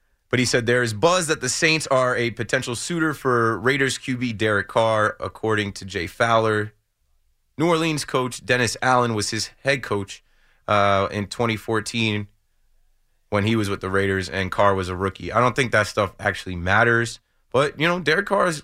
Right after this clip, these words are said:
is set on going somewhere else. He's spoken about it. He signed off early, and, uh, he's ready to get going. And I don't know if he's gonna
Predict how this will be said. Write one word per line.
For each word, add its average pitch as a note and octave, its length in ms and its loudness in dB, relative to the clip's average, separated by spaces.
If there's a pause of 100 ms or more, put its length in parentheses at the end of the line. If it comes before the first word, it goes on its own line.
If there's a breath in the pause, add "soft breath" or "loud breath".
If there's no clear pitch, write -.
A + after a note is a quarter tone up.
is C3+ 280 -2
set D3+ 320 0
on B2+ 220 4
going A2+ 240 2
somewhere G#2 260 0
else. F2 320 -4
He's G#2+ 400 -10 (540)
spoken C3+ 380 0
about B2+ 280 4
it. A2+ 80 0
He A#2+ 120 0
signed A2 340 2
off G#2+ 240 0
early, A2 360 0
and, F#2 220 -6
uh, F#2+ 280 0 (380 soft breath)
he's C#3+ 100 -4
ready F#3 160 2
to F3+ 60 2
get E3+ 180 0
going. C3+ 360 2 (120)
And A#2 140 -4
I C#3+ 60 4
don't D#3+ 100 2
know D#3 100 4
if D3 80 -4
he's D3+ 140 -4
gonna C3 380 0